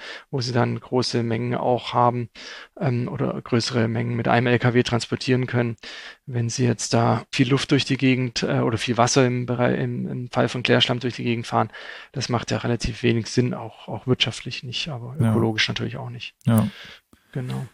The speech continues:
Speaker 2: Ja, dann, ähm, genau, also schauen wir, schauen wir an der Stelle einmal auf die Infrastruktur, weil ich finde, das ist auch ein ganz interessanter, äh, Punkt und ja auch die, ja, der Ausgangspunkt,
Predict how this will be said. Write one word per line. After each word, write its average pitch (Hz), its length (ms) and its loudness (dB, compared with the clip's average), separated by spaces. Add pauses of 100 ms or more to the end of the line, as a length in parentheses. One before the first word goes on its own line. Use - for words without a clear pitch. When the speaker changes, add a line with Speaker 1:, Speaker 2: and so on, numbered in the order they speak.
(880)
Speaker 2:
Ja, 131 160 6
dann, 117 260 6
ähm, 120 760 -2 (200)
genau, 131 360 6
also 120 200 4
schauen 147 260 8
wir, 123 260 10
schauen 123 260 2
wir 120 80 2
an 113 60 2
der 107 120 4
Stelle 107 260 2
einmal 98 300 4
auf 98 220 -2
die 110 240 -6
Infrastruktur, 123 760 0
weil 101 120 2
ich 107 120 -4
finde, 120 160 2
das 107 100 0
ist 113 140 -4
auch 117 140 2
ein 123 80 0
ganz 113 260 4 (380)
interessanter, 123 840 6
äh, 107 200 4
Punkt 156 480 8
und 123 240 0
ja 110 100 6
auch 110 140 4
die, 104 400 2 (440)
ja, 123 140 0
der 113 160 0
Ausgangspunkt, 131 800 4